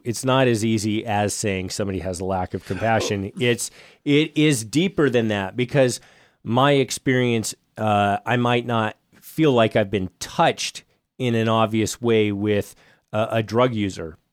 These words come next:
Speaker 1: I, to this date, have not had something that I know of stolen. But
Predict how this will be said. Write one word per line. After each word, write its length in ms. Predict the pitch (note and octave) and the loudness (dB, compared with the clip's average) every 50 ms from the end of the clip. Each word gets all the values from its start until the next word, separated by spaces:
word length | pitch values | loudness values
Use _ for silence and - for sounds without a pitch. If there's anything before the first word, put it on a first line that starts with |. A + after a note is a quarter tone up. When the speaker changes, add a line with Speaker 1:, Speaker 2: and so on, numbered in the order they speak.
| _ _ | _ _
Speaker 1:
I, 220 | - A2+ A#2+ C3 C3+ | -2 0 2 2 2
to 180 | C3+ - - B2+ | 2 0 -2 0
this 240 | A#2 A#2+ A#2 - - | 0 0 0 -2 -4
date, 420 | A2 A#2 C3+ C3+ B2 A#2+ A#2 - | -2 0 2 2 2 2 0 -2
have 160 | A2 G#2+ G2 | -4 -4 -2
not 260 | G#2+ A#2 A2 A2 A2 | -2 0 0 -2 -2
had 280 | - - A2 A2 A2 F#2 | -4 -4 -4 -4 -4 -4
something 380 | - - A2 G2+ - G#2+ G#2 G2+ | -4 -4 -6 -4 -4 -6 -6 -4
that 120 | F#2+ F#2+ | -4 -2
I 100 | G2 F#2+ G2+ | -2 -2 0
know 280 | A2 C#3+ D#3 C#3 A#2+ | 0 2 2 4 4
of 160 | A2 G#2+ G2 - | 2 2 0 -4
stolen. 520 | - - - - A#3 A3+ C3+ F#2+ D2+ - - _ _ _ _ _ _ _ _ _ _ _ _ _ _ - | -8 -6 -2 0 0 2 0 0 -4 -8 -16 _ _ _ _ _ _ _ _ _ _ _ _ _ _ -16
But 480 | A2+ G#2+ C3 C#3+ C3+ B2+ A#2+ A#2 - | -4 0 2 4 4 4 4 2 -2